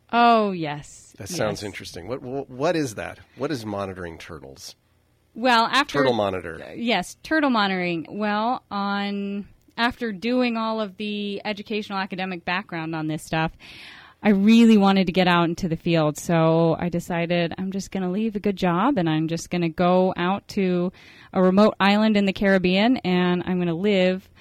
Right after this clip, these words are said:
Speaker 1: on the back of a vol-, volcano
Speaker 2: <laughs>
Speaker 1: in a
Speaker 2: Really?
Speaker 1: botanical garden and help monitor turtles.
Speaker 2: Well, what island is this?
Speaker 1: It's called Saint Eustatius.
Speaker 2: Mm-hmm.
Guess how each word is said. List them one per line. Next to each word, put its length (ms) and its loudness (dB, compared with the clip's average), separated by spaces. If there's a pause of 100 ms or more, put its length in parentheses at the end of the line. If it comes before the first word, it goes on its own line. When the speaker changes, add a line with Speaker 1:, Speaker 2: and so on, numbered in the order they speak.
(260)
Speaker 1:
on 80 -4
the 60 0
back 260 -2
of 100 -6
a 40 -6
vol-, 320 -2
volcano 640 0 (380)
Speaker 2:
<laughs> 320 -8
Speaker 1:
in 380 2
a 340 2
Speaker 2:
Really? 80 2
Speaker 1:
botanical 640 2
garden 640 6 (340)
and 560 2
help 300 0
monitor 520 0
turtles. 720 -8 (200)
Speaker 2:
Well, 200 -8
what 140 -2
island 380 -6
is 120 -18
this? 380 -18 (480)
Speaker 1:
It's 160 -6
called 300 2
Saint 300 -2
Eustatius. 840 -4
Speaker 2:
Mm-hmm. 240 -14